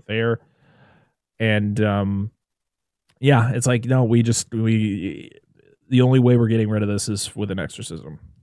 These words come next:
And, of course, you have to, you also get the information that they're not, they don't go to church, their kids haven't been baptized, which kind of, like, plays a big thing into exorcisms because I guess it feeds it, it, the demon attached to them a lot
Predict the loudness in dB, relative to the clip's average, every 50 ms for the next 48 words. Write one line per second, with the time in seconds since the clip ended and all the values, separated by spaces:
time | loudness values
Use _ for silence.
0 | _ _ -4 -4 -2 -2 -2 2 4 4 4 4 4 2 2 4 2 0 0 -2
1 | -4 0 0 2 4 4 2 2 2 2 0 0 0 0 -2 -2 -2 -2 -2 -4
2 | -4 -4 -6 -6 -6 -8 -10 -10 -8 -8 -8 -6 -4 -6 -4 -4 -6 -8 -8 -12
3 | _ -18 -18 -18 -18 _ _ _ _ _ _ _ _ _ _ _ 2 2 2 4
4 | 4 2 2 0 0 0 0 0 -2 -4 -12 -14 -14 -18 -14 _ -8 -8 -2 0
5 | 0 2 2 2 0 0 0 0 0 0 0 -2 -2 -2 -2 -2 0 0 0 -2
6 | -4 -6 -10 -12 -12 -12 -10 -8 -8 -8 -10 -12 _ -12 -12 -12 -12 -20 -20 _
7 | _ -6 -4 -4 -2 -2 -4 -4 -4 -4 -6 -6 -8 -14 _ _ _ _ _ _
8 | _ -4 -4 -4 -4 -6 -6 -6 -6 -6 -4 -6 -8 -8 -8 -10 -8 -6 -6 -4
9 | -4 -6 -8 -8 -10 -14 -10 -8 -6 -6 -6 -8 -10 -12 -12 -14 _ _ _ _
10 | -12 -8 -8 -6 -6 -6 -8 -8 -12 -14 -10 -8 -6 -6 -4 -6 -6 -6 -8 -8
11 | -8 -8 -8 -10 -12 -16 _ _ _ _ _ _ _ _ _ -10 -10 -10 -10 _
12 | _ -6 -6 -6 -6 -10 _ _ -20 _ _ -8 -2 0 2 2 0 -2 0 0
13 | 0 2 2 2 0 -2 -4 -4 -4 -6 -6 -4 -2 -2 -2 -2 0 2 4 4
14 | 4 4 2 0 0 2 4 4 4 4 2